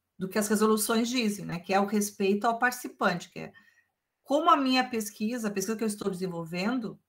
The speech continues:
respeita os direitos das pessoas que vão participar. Então, sobre esses recentes episódios, por exemplo,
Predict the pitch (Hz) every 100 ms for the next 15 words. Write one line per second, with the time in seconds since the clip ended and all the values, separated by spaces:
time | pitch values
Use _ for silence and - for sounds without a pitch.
0 | _ 190 214 - - 226 269 277 208 196
1 | 180 202 - 208 208 202 190 190 - 208
2 | 185 180 202 - 208 - - - _ _
3 | _ _ _ _ _ 175 190 202 202 214
4 | 226 226 220 196 - 196 185 190 202 190
5 | 180 175 - 175 240 226 202 - 156 160
6 | 160 170 262 285 -